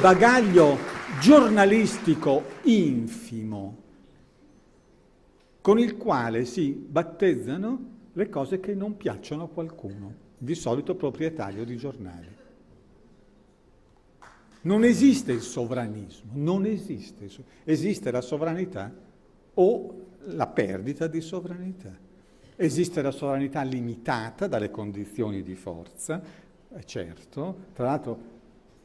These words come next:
la sovranità autentica, quella strategico-militare, noi l'abbiamo perduta nel millenovecentoquarantatré perdendo la guerra mondiale e, eh, e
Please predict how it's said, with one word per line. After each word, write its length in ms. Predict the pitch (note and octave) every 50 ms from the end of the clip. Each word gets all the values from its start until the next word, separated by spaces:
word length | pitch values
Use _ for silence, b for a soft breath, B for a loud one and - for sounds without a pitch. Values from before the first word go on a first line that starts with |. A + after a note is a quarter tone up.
| - -
la 140 | D#3 B2 B2+
sovranità 640 | B2 - - C#3 B2 C3 C#3 C3+ C#3 C#3 C3+ C3+ D#3+
autentica, 800 | D3 C#3+ C3+ B2+ - D#3+ D3 C#3 B2 A#2 - - - - B2 A2
quella 640 | - - - D3+ D3+ C#3 C3 B2 B2 A2+ - - -
strategico-militare, 1500 | - - - - C#3 C3+ C3+ C3 - D3+ D3 C#3 C#3+ B2+ A#2 - C3 B2 B2+ A#2+ B2 B2 B2 - C#3+ B2+ A#2 A2 G#2 A2+ A#2
noi 240 | A#2 A#2+ C3 B2 A2
l'abbiamo 360 | A2 G#2+ A2 B2 A#2 A2+ A2+
perduta 400 | - G#2+ G2 A#2+ B2 B2 - A#2+
nel 140 | G2+ G#2+ G#2+
millenovecentoquarantatré 1800 | A#2 B2 A2 G#2+ G#2+ G2+ G#2 G#2 - C3 A#2+ G#2+ - A2+ G#2+ - - - - - - C3+ B2 A#2+ A#2+ B2 A#2+ A#2 - A#2 A#2+ - C3+ B2+ A2+ G2+ - - - -
perdendo 720 | - - B2+ A#2 A2 B2+ C3+ B2+ A#2 A2+ A2+ A#2+ A#2+ C3+ A#2
la 80 | G#2
guerra 320 | G#2 G2+ A#2 A#2+ A#2 A2 A2
mondiale 840 | G#2 A2 G#2+ G#2+ G#2+ A2+ G2+ F#2+ G#2 A#2+ E3+ A3+ A3+ - - - - - - - -
e, 800 | - D3+ C3 B2+ B2 C#3+ - B2 A#2 A#2 G2 F#2 F#2+ F#2 F#2 F#2 F#2 F#2 - _ _ _ _ _ _ _ -
eh, 80 | - C3
e 140 | B2+ -